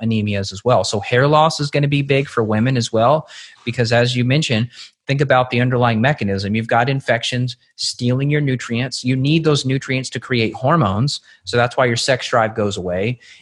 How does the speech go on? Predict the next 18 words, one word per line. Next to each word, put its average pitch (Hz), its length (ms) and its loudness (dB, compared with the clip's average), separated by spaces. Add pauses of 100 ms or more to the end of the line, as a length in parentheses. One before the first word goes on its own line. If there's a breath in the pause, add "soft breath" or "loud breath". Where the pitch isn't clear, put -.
(120)
You 120 100 0
need 131 180 2
those 135 220 0
nutrients 135 480 -2
to 120 100 -4
create 120 540 -2
hair 160 200 4
follicles. 117 540 2
That's 117 220 -2
why 120 80 4
your 107 120 0
hair 135 220 2
falls 95 320 0
out. 101 300 0 (720)
And 170 260 4
not 143 220 2
to 135 60 -4
mention, 123 500 0